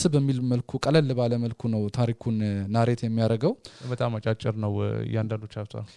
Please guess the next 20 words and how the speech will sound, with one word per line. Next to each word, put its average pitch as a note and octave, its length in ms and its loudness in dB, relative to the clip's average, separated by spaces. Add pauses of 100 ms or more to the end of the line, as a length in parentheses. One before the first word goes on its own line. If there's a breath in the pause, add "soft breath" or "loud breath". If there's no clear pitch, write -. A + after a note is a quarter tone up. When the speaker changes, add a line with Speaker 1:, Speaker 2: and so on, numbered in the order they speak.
Speaker 1:
እያንዳንዱ D#3+ 460 6
ቻፕተር D3 360 4
አጫጭር C#3 320 4
ነው። D#3 80 4
በዛ D3+ 100 6
ላይ D3+ 120 6
በጣም D3 340 4
ብዙ C3+ 180 4
የቦታ C3+ 360 6
ስም B2+ 160 -2
የለበትም። B2 520 0
Speaker 2:
ያ። A2 140 2
Speaker 1:
በጣም C3+ 300 2
ብዙ C3 140 0
የሰው C3+ 260 4 (100)
ስም B2+ 200 2
የለበትም A#2+ 440 2
እና D3+ 80 2
የተለያየ D#3+ 460 4
ታሪኮች D3 520 0